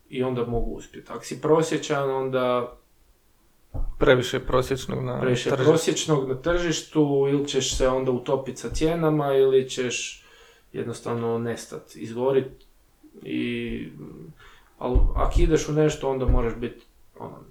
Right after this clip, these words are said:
Speaker 1: n-, najbolji, ono, najbolji mogući što možeš. Evo.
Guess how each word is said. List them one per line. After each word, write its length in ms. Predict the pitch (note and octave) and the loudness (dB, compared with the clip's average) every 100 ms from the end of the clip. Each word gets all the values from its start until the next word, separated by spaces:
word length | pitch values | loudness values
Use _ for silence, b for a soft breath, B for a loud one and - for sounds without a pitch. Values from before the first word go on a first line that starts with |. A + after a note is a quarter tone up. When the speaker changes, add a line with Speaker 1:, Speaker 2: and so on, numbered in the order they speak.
| - - | -20 -16
Speaker 1:
n-, 180 | - D3+ | -16 -12
najbolji, 440 | D3 B2 - - - C3 | -8 -6 -6 -10 -16 -12
ono, 120 | C3 | -2
najbolji 380 | D3 D3+ D3 C#3+ | 2 4 4 4
mogući 580 | C#3 A#2+ A2 - - | 4 4 0 -8 -12
što 400 | - - A2+ - - _ - - - - - | -14 -10 -8 -8 -16 _ -20 -20 -8 -6 -6
možeš. 400 | - - - - | -8 -14 -12 -2
Evo. 420 | - - - - | 0 0 -4 -4